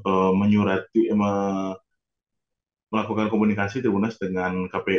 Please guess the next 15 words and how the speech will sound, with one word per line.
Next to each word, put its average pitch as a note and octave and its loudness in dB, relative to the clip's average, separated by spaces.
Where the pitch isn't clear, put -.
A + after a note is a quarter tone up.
U G2 0
dan F#2 0
juga, F#2 -2
eh, F#2+ -8
Bawaslu G#2 2
untuk, A2+ -4
eh, G2 -6
nantinya F#2+ -2
K A2+ -4
P F#2+ -4
U F#2+ 0
dan F#2+ -2
Bawaslu G2 -2
bisa G#2 -2
menyurati, G2+ -2